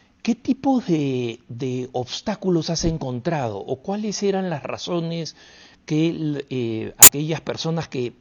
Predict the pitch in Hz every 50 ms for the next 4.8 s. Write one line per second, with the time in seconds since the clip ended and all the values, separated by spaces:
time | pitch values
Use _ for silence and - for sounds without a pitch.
0 | _ _ _ - 117 113 151 156 151 165 160 - - - - - - 165 147 165
1 | 151 - - 143 123 127 147 156 165 165 165 160 147 135 120 113 107 107 101 -
2 | - - 185 170 143 113 110 107 107 127 135 - - - - - - - - _
3 | - - 139 135 131 127 123 120 120 117 - - - - 160 156 135 131 127 131
4 | 143 165 180 185 180 180 165 - 151 135 123 120 113 110 110 107